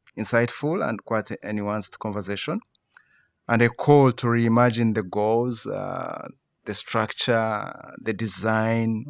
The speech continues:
of the primary curriculum, the education curriculum itself, and also to, I think also teachers, they have a big,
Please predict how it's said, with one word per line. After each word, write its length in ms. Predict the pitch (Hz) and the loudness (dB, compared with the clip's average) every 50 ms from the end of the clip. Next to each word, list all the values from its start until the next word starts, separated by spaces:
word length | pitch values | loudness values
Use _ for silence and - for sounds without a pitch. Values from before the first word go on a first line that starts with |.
| 160 - - | -16 -14 -8
of 180 | 110 113 107 | -6 -6 -4
the 100 | 104 107 | -4 -6
primary 480 | - - 113 107 107 104 104 104 104 104 | -6 -4 -4 -2 -2 -2 -2 -2 -4 -6
curriculum, 560 | - - 107 101 113 117 - 101 92 92 120 131 _ - _ _ _ _ _ _ _ _ _ | -6 -4 -4 -2 -4 -2 -4 -6 -6 -6 -8 -12 _ -20 _ _ _ _ _ _ _ _ _
the 80 | - | -8
education 420 | 107 95 98 - 113 104 - 107 107 | -8 -8 -4 -4 -4 -2 -2 -2 -2
curriculum 460 | - 104 98 107 - - 98 101 101 | 0 0 0 0 0 -2 -4 -2 -4
itself, 400 | 98 - - - 101 101 - - _ _ _ _ - - - - _ _ _ _ | -6 -6 -6 -6 -4 -6 -6 -8 _ _ _ _ -20 -20 -20 -20 _ _ _ _
and 140 | - 98 104 | -8 -4 0
also 400 | 107 110 110 104 - - 110 104 104 _ | 2 2 2 0 -2 -4 -6 -6 -8 _
to, 440 | - - 104 101 101 98 95 - - _ _ _ _ _ _ _ _ _ _ _ _ _ - - | -12 -10 -8 -8 -6 -6 -8 -10 -12 _ _ _ _ _ _ _ _ _ _ _ _ _ -8 -4
I 60 | - | -2
think 180 | 117 - 233 - | 0 2 2 4
also 220 | 349 311 - - - | 4 2 2 0 0
teachers, 560 | - - 214 262 - 196 151 107 90 87 - | 2 2 0 2 2 2 2 2 0 -2 -4
they 80 | - 107 | -4 -2
have 140 | 107 120 127 | -2 0 0
a 80 | 131 | -2
big, 440 | 117 98 87 113 117 117 104 101 - | -2 -2 -2 0 0 0 -2 -6 -12